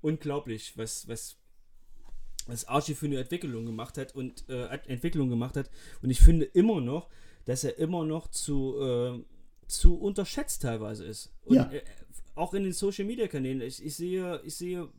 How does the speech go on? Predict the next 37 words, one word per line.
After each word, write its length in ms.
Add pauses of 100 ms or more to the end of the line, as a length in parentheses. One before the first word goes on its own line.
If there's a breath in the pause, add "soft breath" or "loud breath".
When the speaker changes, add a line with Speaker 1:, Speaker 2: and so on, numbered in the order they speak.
(120)
Speaker 1:
fast 300
gar 180
nichts 160
von 140
R 160
J 160
Barrett. 360 (540)
Das, 160
das 200
fehlt 240
mir 80
irgendwie 200
so 100
ein 60
bisschen. 420 (1000 soft breath)
Speaker 2:
Ja, 280
auf 140
jeden 180
Fall. 420
Also 220
man 160
muss 200
auch, 420
äh, 160
sagen, 580
wie 220
du 300 (100)
es 300
gerade 260
erwähnt 420
hast, 220
er 160
hat 140
sich 180 (160)
um 280
einiges 500
verbessert 760